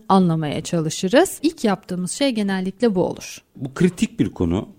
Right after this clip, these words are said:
Speaker 2: Şimdi bir girizgah yapalım, aranın
Speaker 1: Tamam.
Speaker 2: ardından açalım istiyorum. Şimdi eğer bu bir aile ise
Speaker 1: Hı hı.
Speaker 2: ve günün sonunda aslında herkes birbiriyle kardeş, baba,
Speaker 1: Hı hı.
Speaker 2: e, ya da anne, e, kız oğulsa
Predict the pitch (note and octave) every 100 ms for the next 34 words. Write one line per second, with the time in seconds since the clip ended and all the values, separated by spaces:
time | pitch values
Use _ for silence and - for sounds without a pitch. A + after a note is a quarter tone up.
0 | - - C3+ B2 A#2 C#3 C#3+ B2 E3 D3
1 | B2 B2 A#2 A#2 - G#2+ A#2+ B2 A#2 G2
2 | A2+ A2+ A2 G2+ - B2 C3+ G2 - F2
3 | E2+ A2 - C3+ A#2+ - - - A2+ C#3+
4 | D3+ C3 D3 D#3+ B2+ G2+ G#2 A2+ A2+ C#3
5 | D3+ - - F2 G#2 - - A3 E3+ E3+
6 | G#3+ F3+ G#3 - A2 G#2 G#2+ A#2 - A2+
7 | A#2 A2+ A2 - A2+ A2 G2+ G#2+ G#2+ -
8 | F#2+ F#2 G2 - - G2 F#2+ G2 G2+ -
9 | - - G2+ F#2 F2+ F#2+ G2+ F#2+ F#2+ F#2+
10 | F#2+ - - E2+ E2+ - G2 G#2 G2+ A2+
11 | - G2 -